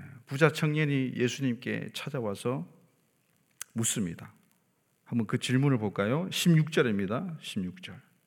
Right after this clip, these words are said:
십구 장 십육 절입니다. 시작. "어떤 사람이 주께 와서 이르되, 선생님이여, 내가 무슨 선한 일을 하여야 영생을 얻으리까?"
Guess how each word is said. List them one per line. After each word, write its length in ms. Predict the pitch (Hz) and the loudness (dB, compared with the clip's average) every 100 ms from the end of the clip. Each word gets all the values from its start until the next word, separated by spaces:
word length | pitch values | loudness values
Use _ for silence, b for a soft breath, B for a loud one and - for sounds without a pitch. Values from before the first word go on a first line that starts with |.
| _ | _
십구 340 | - 151 - 131 | -12 -10 -6 -4
장 140 | 123 | -2
십육 360 | - 151 139 - | -2 -4 -4 0
절입니다. 520 | 117 95 98 139 156 | 0 2 2 0 0
시작. 600 | - 120 98 95 156 - B B B - | -2 -2 0 2 2 0 B B B -2
"어떤 420 | 147 - 180 170 | 0 6 8 8
사람이 540 | 151 135 123 131 190 240 - | 8 8 8 6 4 0 -8
주께 300 | - - - | -12 -8 0
와서 320 | 123 107 98 104 | 4 4 2 -2
이르되, 580 | 95 95 90 92 123 - | -2 -2 -4 -6 -14 -10
선생님이여, 840 | - 151 160 156 139 120 151 208 - B B - | 0 4 6 6 6 6 6 4 -4 B B 2
내가 480 | 120 135 151 113 98 | 6 8 8 6 2
무슨 520 | 117 135 190 180 165 | -2 2 4 4 0
선한 380 | - 214 220 202 | 2 6 8 10
일을 200 | 160 156 | 10 8
하여야 640 | 151 147 127 151 214 - 113 | 8 8 8 8 6 2 4
영생을 600 | 123 131 147 147 202 240 B B | 6 6 4 6 4 0 B B
얻으리까?" 920 | 104 107 107 87 82 90 87 90 95 | 0 0 0 -2 -4 -6 -8 -12 -16